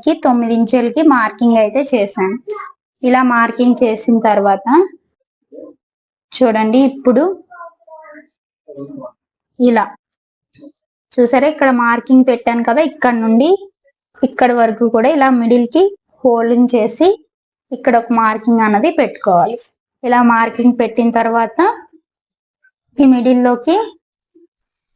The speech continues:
ఒక స్ట్రైట్ లైన్ అన్నది డ్రా చేసుకోవాలి. ఇలా డ్రా చేసిన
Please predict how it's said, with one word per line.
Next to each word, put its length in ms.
ఒక 160
స్ట్రైట్ 460
లైన్ 280
అన్నది 280
డ్రా 140
చేసుకోవాలి. 720
ఇలా 140
డ్రా 140
చేసిన 300